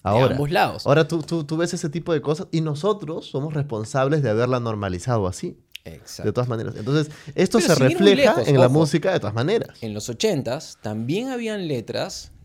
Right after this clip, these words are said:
Speaker 2: que eran súper sexistas, machistas.
Speaker 1: Lo eran.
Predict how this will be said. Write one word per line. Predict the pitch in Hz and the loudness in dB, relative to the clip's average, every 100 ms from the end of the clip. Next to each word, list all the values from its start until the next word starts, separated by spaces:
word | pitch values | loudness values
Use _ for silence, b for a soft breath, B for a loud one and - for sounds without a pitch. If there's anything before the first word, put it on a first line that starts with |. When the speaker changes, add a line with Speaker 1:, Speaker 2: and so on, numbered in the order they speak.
| _ | _
Speaker 2:
que | - 107 104 104 120 | -6 -4 -2 -2 -2
eran | 135 127 113 | -2 -4 -10
súper | - - - 160 151 160 156 - 107 | -14 -14 -4 -4 0 -2 -2 -6 -12
sexistas, | - 104 98 - 165 170 - 120 117 110 | -10 -10 -10 -8 -6 -8 -8 -8 -8 -8
machistas. | 104 98 - 170 160 - 107 | -8 -8 -8 -6 -6 -6 0
Speaker 1:
Lo | 104 | 2
eran. | 104 120 90 95 | 4 2 0 -4